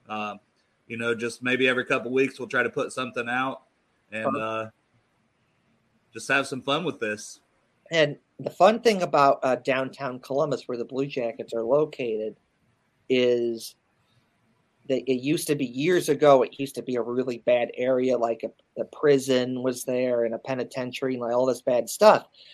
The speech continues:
Speaker 2: But along came the Blue Jackets, and the penitentiary goes away, and it cleaned up the area to where there's lots of bars and restaurants and stores and hotels. And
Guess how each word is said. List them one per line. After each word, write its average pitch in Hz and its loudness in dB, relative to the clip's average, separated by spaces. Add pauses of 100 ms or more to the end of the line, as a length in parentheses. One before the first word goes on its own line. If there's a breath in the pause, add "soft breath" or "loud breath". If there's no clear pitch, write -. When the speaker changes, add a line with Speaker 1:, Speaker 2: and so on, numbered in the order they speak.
(120)
Speaker 2:
But 156 10
along 156 10
came 156 2
the 139 2
Blue 196 0
Jackets, 131 4 (240)
and 123 2 (120)
the - -2 (220)
penitentiary 151 2
goes 123 4
away, 120 0 (220 soft breath)
and 120 0
it 113 -2
cleaned 170 0
up 151 4
the 127 2
area 143 6 (280)
to 147 -10
where 139 10
there's 120 2
lots 127 2
of 131 0
bars 139 8
and 113 -6
restaurants 139 2
and 107 -8
stores 156 8
and 117 -8
hotels. 127 4 (400)
And 123 4